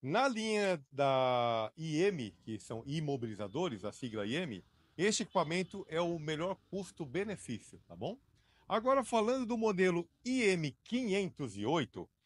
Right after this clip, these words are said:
este equipamento já vem com a J vinte e cinco trinta e quatro.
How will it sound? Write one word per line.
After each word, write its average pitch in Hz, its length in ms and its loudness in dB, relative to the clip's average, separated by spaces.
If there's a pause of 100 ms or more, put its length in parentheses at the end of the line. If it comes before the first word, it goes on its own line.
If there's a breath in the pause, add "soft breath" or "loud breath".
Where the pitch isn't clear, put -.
(180)
este 214 340 0
equipamento 160 520 0
já 156 140 0
vem 147 200 -2
com 165 220 -2
a 160 80 2
J 147 600 0
vinte 156 320 -10
e 175 40 -12
cinco 165 380 -10
trinta 165 300 -6
e 143 40 -10
quatro. - 480 -4